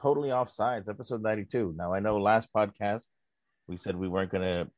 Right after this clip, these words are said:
put this one on the regular roundup, but with episode ninety-two being titled Chip's Horrible, No Good, Very Bad Game, I had to give it a listen, and it was a,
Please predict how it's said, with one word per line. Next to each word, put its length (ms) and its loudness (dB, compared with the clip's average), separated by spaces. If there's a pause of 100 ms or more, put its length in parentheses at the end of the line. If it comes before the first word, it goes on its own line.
(120)
put 120 -4
this 200 -4
one 160 0
on 120 -2
the 100 -4
regular 680 0
roundup, 460 2 (560)
but 320 6 (680)
with 160 -6
episode 400 -2
ninety-two 460 0
being 300 -2
titled 480 2
Chip's 360 -2
Horrible, 320 4
No 220 2
Good, 280 0
Very 200 2
Bad 320 0
Game, 320 -2 (420)
I 60 -4
had 160 2
to 80 -2
give 160 0
it 60 -2
a 60 2
listen, 400 2 (560)
and 240 -2
it 160 -4
was 300 -8
a, 200 -12